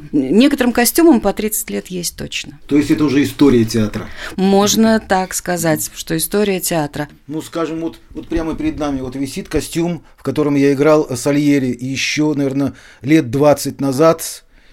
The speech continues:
Speaker 2: Э, и этот костюм съездил и в Петербург, и ещё на, на каких-то фестивалях мы уч-, а, в Белоруссию мы тоже ездили, играли.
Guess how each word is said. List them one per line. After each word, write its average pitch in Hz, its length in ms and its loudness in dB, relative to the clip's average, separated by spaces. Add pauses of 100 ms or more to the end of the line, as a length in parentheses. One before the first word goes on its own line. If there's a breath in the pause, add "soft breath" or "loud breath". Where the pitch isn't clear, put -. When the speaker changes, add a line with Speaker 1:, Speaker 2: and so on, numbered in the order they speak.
(120)
Speaker 2:
Э, 135 580 0
и 131 280 -2
этот 135 220 -2
костюм 139 280 -4
съездил 120 360 -2
и 131 120 -2
в 120 80 -10
Петербург, 135 840 -4 (180)
и 135 80 -4
ещё 139 420 -2
на, 143 160 -2
на 123 160 -4
каких-то 120 280 -8
фестивалях 113 440 -4
мы 127 100 -4
уч-, 123 80 -6
а, 135 160 2
в 113 240 0
Белоруссию 156 540 4
мы 165 100 -2
тоже 156 220 2
ездили, 135 480 0
играли. 127 480 2